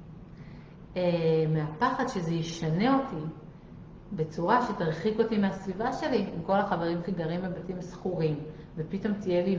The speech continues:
וילה מטורפת, אה, עם, אה, בריכה ו-, וחנייה ענקית עם מלא מכוניות. אולי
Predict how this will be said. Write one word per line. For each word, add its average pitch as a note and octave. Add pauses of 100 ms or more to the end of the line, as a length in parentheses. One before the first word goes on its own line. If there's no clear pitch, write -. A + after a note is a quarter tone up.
(100)
וילה F3
מטורפת, D#3+
אה, D3+
עם, D3
אה, D3
בריכה E3+
ו-, D#3
וחנייה D3+
ענקית D#3+
עם E3
מלא D#3+
מכוניות. D#3 (460)
אולי E3